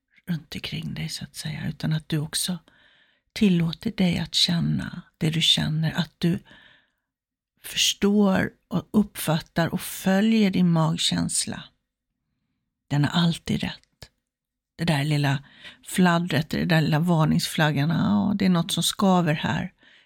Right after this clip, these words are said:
Lyssna på det. Lyssna alltid på det. De allra flesta säger ju att det var något där, men jag struntade i det i början. Det var något som inte stämde, men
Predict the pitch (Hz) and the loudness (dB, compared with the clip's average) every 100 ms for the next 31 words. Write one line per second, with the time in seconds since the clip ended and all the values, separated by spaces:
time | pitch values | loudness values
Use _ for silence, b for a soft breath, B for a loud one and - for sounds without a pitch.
0 | b 208 202 226 - - - 208 214 233 | b 4 6 6 2 0 4 4 4 0
1 | 208 190 175 - - _ _ _ _ _ | -2 -2 -4 -8 -14 _ _ _ _ _
2 | _ _ _ _ _ _ _ - 170 - | _ _ _ _ _ _ _ -2 0 0
3 | 175 - - 190 180 165 - - 185 - | -2 -4 -4 0 2 0 -6 -4 -4 -4
4 | - - - - - _ _ _ _ _ | -8 -8 -8 -12 -18 _ _ _ _ _
5 | _ _ _ _ _ _ _ _ _ _ | _ _ _ _ _ _ _ _ _ _
6 | _ - 190 185 185 175 - - 175 - | _ -2 0 2 2 2 -2 -4 -4 -6
7 | - - 165 185 _ _ _ _ _ _ | -6 -4 -2 -4 _ _ _ _ _ _
8 | _ _ _ _ _ _ _ - 185 190 | _ _ _ _ _ _ _ -6 0 2
9 | 226 208 170 165 - - - - 190 190 | 2 2 0 -4 -10 -20 -14 0 2 4
10 | 214 202 180 - 185 185 170 - - - | 4 4 2 -4 -2 0 2 0 -2 0
11 | 208 190 190 - - - - 180 175 156 | 2 2 -2 -4 -4 -4 -6 -2 -2 -2
12 | 156 - _ - 202 220 254 208 196 - | -6 -10 _ -4 2 4 6 4 0 0
13 | 208 190 - - 180 175 180 175 190 | 0 0 -2 -2 0 0 0 0 -2